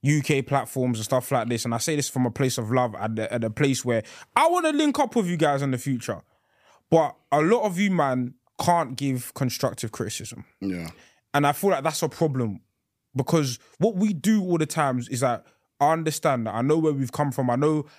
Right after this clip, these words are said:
Speaker 1: how hard it is to even make a lane for ourselves in an industry that's marginalized us and excluded us.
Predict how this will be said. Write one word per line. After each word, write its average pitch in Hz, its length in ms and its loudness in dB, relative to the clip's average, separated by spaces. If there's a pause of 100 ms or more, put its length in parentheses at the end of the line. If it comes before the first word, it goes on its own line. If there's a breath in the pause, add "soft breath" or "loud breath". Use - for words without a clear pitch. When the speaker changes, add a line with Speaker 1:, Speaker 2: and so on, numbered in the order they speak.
Speaker 1:
how 147 240 2
hard 147 320 0
it 139 120 -6
is 139 120 0
to - 140 -6
even 139 300 2
make 143 240 0
a 135 40 0
lane 147 300 0
for 135 180 0
ourselves 123 420 -2
in 123 140 -2
an 131 60 -2
industry 139 300 -4
that's 120 180 -2
marginalized 123 600 0
us 113 140 -6
and 120 120 -4
excluded 117 440 -2
us. - 240 -8